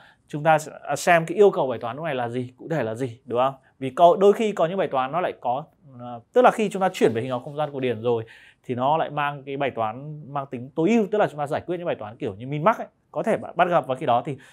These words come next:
chúng ta phải xem cái yêu cầu bài toán lúc này là gì để chúng ta ra đáp số cho nó chuẩn, đúng không? Đấy. Thì đấy là cái phương pháp chúng ta tiếp cận ở cái phương pháp số một, đó là mô hình hóa bài toán thực tế về mảng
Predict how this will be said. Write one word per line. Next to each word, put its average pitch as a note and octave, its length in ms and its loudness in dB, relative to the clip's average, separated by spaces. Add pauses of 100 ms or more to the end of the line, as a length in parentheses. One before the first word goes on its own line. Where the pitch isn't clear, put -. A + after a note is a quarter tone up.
(140)
chúng D3 120 -18
ta D#3 100 0
phải A2 80 -2
xem D3+ 260 -4
cái D3 80 -10
yêu E3 160 0
cầu D#3+ 160 -2
bài A2+ 120 -4
toán A2+ 140 -6
lúc C#3+ 60 -10
này D3 100 -10
là A#2 140 -4
gì B2+ 300 -6
để A#2 140 -20
chúng - 100 -20
ta B2 100 -12
ra B2 140 -4
đáp C3+ 140 -10
số A2+ 240 -16
cho A2+ 100 -20
nó A2 100 -20
chuẩn, C#3 200 -10 (180)
đúng A2 120 -12
không? A#2 140 -18
Đấy. A#2+ 160 -12 (340)
Thì C3 60 -12
đấy A#2+ 100 -2
là C#3+ 340 0 (300)
cái A#2+ 120 -10
phương F#3+ 220 2
pháp A3+ 260 4 (300)
chúng C#3+ 140 -16
ta C#3+ 80 -6
tiếp G3 200 -6
cận G#3+ 200 6
ở C3 140 -10
cái A#2 100 -18
phương D3 120 -14
pháp D#3+ 140 -4
số D#3 120 -10
một, C#3 300 -6
đó A#2+ 100 -12
là C3 220 -4 (260)
mô G#3 160 6
hình F3 140 4
hóa C3 260 -2
bài C#3 140 -6
toán A#2+ 180 -10
thực C3+ 160 -14
tế A2+ 220 -6
về B2 140 -10
mảng A2+ 160 -10